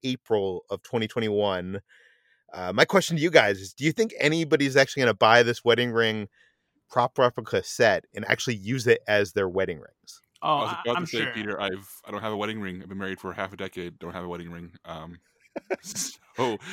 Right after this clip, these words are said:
Speaker 3: when you said this, my first thought was, "How much?"
Speaker 2: <laughs>
Speaker 1: Six-, sixty dollars. Pretty, it's pretty affordable, you know.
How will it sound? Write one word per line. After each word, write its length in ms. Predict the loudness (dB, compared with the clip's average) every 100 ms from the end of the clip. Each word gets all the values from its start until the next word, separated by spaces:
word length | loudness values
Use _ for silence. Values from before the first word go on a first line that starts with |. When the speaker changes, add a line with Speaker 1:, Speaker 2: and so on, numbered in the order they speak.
| -10
Speaker 3:
when 100 | -6 -6
you 60 |
said 200 | -4 -4
this, 120 | -4
my 80 | -8
first 280 | -6 -6 -4
thought 160 | -8 -6
was, 160 | -8 -6
"How 120 | -6
much?" 460 | -6 -12 -10 -12 -12 _ _ -6
Speaker 2:
<laughs> 640 | 0 2 4 2 0 -2 -2
Speaker 1:
Six-, 340 | 0 0 0
sixty 300 | -2 -2 4
dollars. 500 | 6 8 6 4 -2
Pretty, 260 | 2 4 6
it's 280 | 4 2
pretty 260 | 2 4 8
affordable, 920 | 6 10 10 10 8 8 8 6 2 -2
you 100 | 2
know. 240 | 2 0